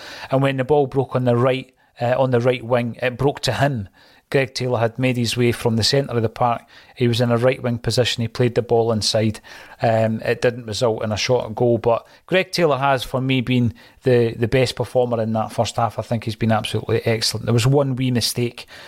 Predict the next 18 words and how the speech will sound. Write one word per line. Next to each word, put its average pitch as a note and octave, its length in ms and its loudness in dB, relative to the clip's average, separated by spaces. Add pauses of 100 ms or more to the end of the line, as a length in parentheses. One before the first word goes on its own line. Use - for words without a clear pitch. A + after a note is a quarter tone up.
(160)
but A#2 140 -2
thankfully C3 540 -2
behind A#2+ 360 0
him A#2 120 0
he G#2+ 80 0
had A2+ 120 2
a A2 60 2
defence, A#2+ 600 0 (400)
um, A2 420 0
that, A2 500 -2
uh, A2 240 2
were A2 160 2
able A2 200 2
to - 120 -2
sweep - 320 -2
up - 160 -2
for A#2+ 160 0
him. G#2+ 140 0